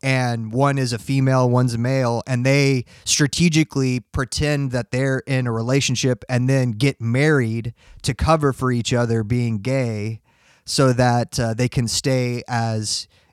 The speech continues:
engineers. And then the, eventually the, the female, she becomes, like, the nasa director, and it's only then that they start to find out, "Oh my God, she's been s-, secretly a lesbian this whole time."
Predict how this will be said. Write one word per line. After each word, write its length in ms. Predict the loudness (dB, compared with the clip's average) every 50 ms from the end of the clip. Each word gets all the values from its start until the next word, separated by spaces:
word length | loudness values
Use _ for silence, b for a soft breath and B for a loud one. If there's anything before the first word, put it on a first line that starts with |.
| _
engineers. 720 | 0 2 2 2 2 0 2 2 4 4 4 2 2 0 -2
And 240 | -2 -2 -2 0 2
then 280 | 0 0 0 -2 -2 0
the, 320 | 0 0 0 0 0 -2 -4 -4
eventually 520 | -4 0 0 0 0 0 -2 -2 -2 -2
the, 480 | -4 -4 -4 -4 -2 -2 -2 -2 -4 -6 b b b b b b b b b b -8
the 420 | 0 2 2 2 2 0 -2 -4 -6
female, 520 | -2 0 0 2 2 2 2 0 0 0
she 220 | 0 -2 -2 -2 -2
becomes, 480 | -2 -2 -2 0 -2 -2 -2 -2 -4
like, 220 | -4 -4 -4 -6 -10
the 200 | -10 -6 -4 -2 -2
nasa 440 | 0 2 2 2 2 0 -2 -2
director, 720 | -2 -4 -4 -2 -2 -2 -2 _ -6 -6 -4 -4 -6 -8 b b b b b b b b
and 560 | 0 0 2 2 0 0 -2 -2 -4 -6 -8 b b b b b
it's 160 | -6 -6 -4 0
only 300 | 2 2 2 2 2 0
then 420 | 0 0 2 2 4 4 4 4
that 220 | 2 2 0 0 0
they 100 | 0 0
start 300 | 2 0 0 0 0 -2
to 60 | -8
find 280 | -4 -2 -2 0 0 0
out, 140 | -2 -2 -2 _
"Oh 120 | 0 0
my 180 | 2 2 -2 -4
God, 340 | -2 -2 0 0 0 0 -2
she's 160 | -4 -4 -2
been 180 | -2 -2 -2 -2
s-, 80 | -2
secretly 920 | -2 -4 -4 -4 -4 -6 -2 0 2 2 2 2 0 0 -4 -2 -2 -2 0
a 80 | 0 0
lesbian 580 | 0 0 0 0 0 0 0 0 0 0 0
this 160 | -2 -4 -4
whole 180 | -4 -6 -6 -6
time." 480 | -6 -6 -6 -6 -6 -6 -8 -8 -10